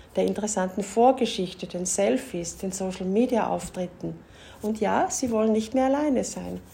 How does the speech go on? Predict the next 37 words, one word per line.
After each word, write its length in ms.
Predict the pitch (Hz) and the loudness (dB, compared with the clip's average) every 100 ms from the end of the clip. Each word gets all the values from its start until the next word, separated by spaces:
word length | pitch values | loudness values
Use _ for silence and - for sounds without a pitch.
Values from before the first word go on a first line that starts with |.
| - - - - | -20 -20 -20 -8
Und 140 | 202 | 0
wenn 100 | 214 | 4
er 60 | 220 | 4
dann 180 | 214 208 | 4 2
noch 160 | 202 | 2
einen 180 | 190 196 | 0 0
gewissen 360 | 196 202 196 196 | -2 -4 -4 -6
Standard 500 | - 180 214 254 254 | -4 -2 0 0 -2
zu 120 | 254 | -8
bieten 420 | 262 262 262 262 | -4 -4 -2 -2
hat, 180 | 262 254 | -2 -2
warum 240 | 269 302 | -4 0
nicht? 360 | 311 381 - - - - - - - | 0 0 -4 -14 -16 -16 -14 -14 -10
Und 200 | - 240 | -4 -2
schon 240 | - 196 190 | -2 -4 -4
haben 180 | 180 190 | -6 -6
sie 220 | - 202 | -8 -10
angebissen. 760 | 151 160 190 170 165 - 185 - - - - - - - - - - - - | -10 -12 -12 -10 -10 -10 -12 -18 -20 -20 -20 -20 -20 -20 -20 -20 -20 -16 2
Wenn 160 | 208 226 | 4 6
der 120 | 220 - - - | 2 -2 -10 0
Narzisst 480 | 214 214 285 294 240 | 0 4 2 4 2
das 220 | 226 - | 0 2
alles 380 | 202 226 220 220 | 4 4 4 2
nicht 420 | 240 269 - - | 2 0 -8 -12
hat 140 | - - - - - - - - - | -12 -14 -20 -20 -20 -20 -20 -16 -4
oder 140 | 220 | 0
sie, 220 | 220 233 226 - - | 2 0 -4 -18 -12
sie 220 | - 233 | -2 0
glaubhaft 580 | 220 208 214 254 240 - | 2 4 4 4 0 2
anschwindeln 680 | 214 247 254 220 196 208 214 | 2 4 4 2 2 0 -2
kann 320 | - 196 311 349 - - - | 0 4 4 2 -10 -16 -8
oder 140 | 202 | -6
sie 140 | 196 226 | 2 2
nicht 200 | 277 - | 2 2
glaubhaft 500 | 208 202 - - - | 2 0 -4 -6 0
anschwindeln 560 | 233 262 226 214 208 | 2 4 4 4 -2
kann, 320 | - 196 277 | 0 0 0